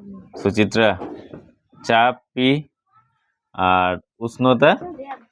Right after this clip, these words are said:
উষ্ণতাটা হচ্ছে টি। হ্যালো, তাহলে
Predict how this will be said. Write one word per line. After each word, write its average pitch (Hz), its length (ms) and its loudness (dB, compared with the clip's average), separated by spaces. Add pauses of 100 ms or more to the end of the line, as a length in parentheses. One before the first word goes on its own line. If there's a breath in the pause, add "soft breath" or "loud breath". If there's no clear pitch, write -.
(2250)
উষ্ণতাটা 113 580 2
হচ্ছে 127 160 -2
টি। 85 260 -2 (720)
হ্যালো, 143 200 2 (1200 soft breath)
তাহলে 170 360 2